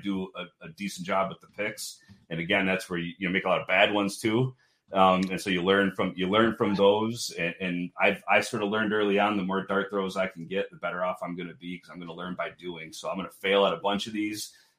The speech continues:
and I'm gonna figure out what I did wrong and, and, you know, try to get better at it the next time. So I, I, you know, I flipped, I, I forget it was some backup running back who had a really good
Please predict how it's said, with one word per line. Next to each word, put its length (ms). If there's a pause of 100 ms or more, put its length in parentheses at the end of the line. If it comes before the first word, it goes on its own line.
(100)
and 120
I'm 140
gonna 200
figure 320
out 120
what 100
I 100
did 180
wrong 440
and, 220
and, 340
you 100
know, 160
try 160
to 100
get 180
better 200
at 120
it 100
the 60
next 300
time. 260
So 180
I, 80
I, 220 (520)
you 60
know, 80
I 120
flipped, 600
I, 200
I 20 (100)
forget 220
it 80
was 400 (800)
some 180
backup 360
running 260
back 240
who 100
had 120
a 60
really 260
good 440